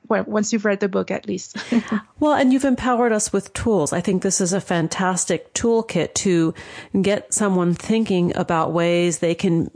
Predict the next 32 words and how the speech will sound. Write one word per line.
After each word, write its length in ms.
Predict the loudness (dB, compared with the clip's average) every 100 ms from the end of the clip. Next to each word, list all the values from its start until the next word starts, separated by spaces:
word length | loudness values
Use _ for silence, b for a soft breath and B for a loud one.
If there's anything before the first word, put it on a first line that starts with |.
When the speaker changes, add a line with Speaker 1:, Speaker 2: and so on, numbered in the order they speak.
| -8
Speaker 2:
take 380 | -2 -2 -2 -2
back 340 | 0 -2 -4
their 180 | -4 -2
sleep, 540 | -2 -2 0 -2 -2
right? 220 | -2 0 0
And 160 | 2
the, 160 | 2 0
and 160 | 0 2
the 120 | 0
approach 640 | -2 -2 0 0 -2 -6 -2
of 400 | 0 0 0 -2
this 240 | 0 0
as 240 | 0 -2 -2 -4
a 100 | -2
bit 240 | 0 0
of 160 | 0 0
a, 220 | -2 -2 B B
a 100 | B
scientist 760 | -2 0 0 0 0 -2 -2 -2
and 180 | 0 0
an, 280 | 0 -2 -2
and 160 | -2
an 100 | 0
explorer, 580 | -2 -4 0 0 2 0
right? 220 | 0 -2
To 80 | -2
have 140 | -2 0
a 60 |
little 200 | 0 0
bit 140 | 0 -2
of 140 | -6
curiosity 1000 | -6 -2 0 0 0 0 -2 0 0 -2